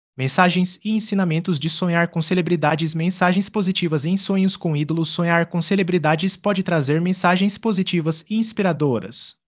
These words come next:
Quando você vê um ídolo em seus sonhos, isso pode ser um sinal de que você está buscando algo mais na sua vida.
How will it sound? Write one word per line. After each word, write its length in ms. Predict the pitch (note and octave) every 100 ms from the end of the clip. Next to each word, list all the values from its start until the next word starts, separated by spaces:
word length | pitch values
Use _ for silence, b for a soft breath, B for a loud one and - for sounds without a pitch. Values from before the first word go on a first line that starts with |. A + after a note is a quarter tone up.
| _
Quando 220 | E3+ F#3+
você 260 | F#3+ F#3+ F#3
vê 160 | F#3
um 140 | G#3+ G#3
ídolo 240 | F#3+ F3+
em 40 |
seus 260 | F3+ F#3 F3
sonhos, 520 | - E3 A#2+ B2 - _
isso 240 | F#3+ A#3
pode 320 | A3 G#3+ G3 F#3+
ser 180 | F#3+
um 80 | F#3+
sinal 380 | F#3+ F3+ D#3+ F3
de 100 | F3
que 120 | F#3
você 240 | F3+ F3 F3
está 240 | - D#3
buscando 480 | F3+ - G3 G3+ G3
algo 260 | F#3 F3+
mais 260 | F#3 E3+ F3
na 120 | D#3
sua 200 | D3+ F3+
vida. 400 | C3 B2+ G#2 B2